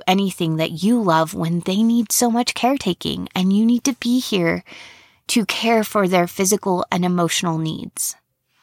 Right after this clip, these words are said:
You might find yourself starting to underplay your excitement about your success or even devalue yourself. So I dated someone in college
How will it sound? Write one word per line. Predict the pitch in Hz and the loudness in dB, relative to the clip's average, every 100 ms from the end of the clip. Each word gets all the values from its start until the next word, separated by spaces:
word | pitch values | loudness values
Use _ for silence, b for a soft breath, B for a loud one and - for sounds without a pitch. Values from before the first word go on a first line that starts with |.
| _ _ _ | _ _ _
You | - 214 | 0 4
might | 214 226 - | 4 4 0
find | 220 208 190 | -2 0 0
yourself | 180 - 175 185 | 0 2 2 2
starting | - 185 175 175 175 | 0 0 0 0 -4
to | - | -2
underplay | 175 175 185 - 185 190 | -2 0 -2 -2 0 0
your | 185 170 | 0 -2
excitement | - - 165 - 208 - | -2 -2 -2 0 -2 -4
about | 180 180 127 | 0 0 0
your | 175 | -4
success | - 180 - 170 175 - | -4 -4 -2 0 0 -2
or | 180 180 | -4 -6
even | - 185 208 269 247 | -6 -4 2 2 2
devalue | 196 175 160 156 165 156 151 | 0 -2 2 2 0 -4 -6
yourself. | 156 - - - - - - _ _ _ _ _ _ _ _ _ _ _ _ _ _ _ _ _ | -10 -6 -4 -4 -6 -12 -20 _ _ _ _ _ _ _ _ _ _ _ _ _ _ _ _ _
So | - - 190 170 | -4 2 2 4
I | 196 214 | 2 2
dated | 180 196 190 190 165 | -2 -2 -2 -2 -4
someone | - 175 170 165 151 156 170 | -4 -2 -2 -4 -4 -6 -8
in | - 175 | -10 -10
college | - - 233 156 151 170 - - | -4 0 0 0 -6 -8 -8 -10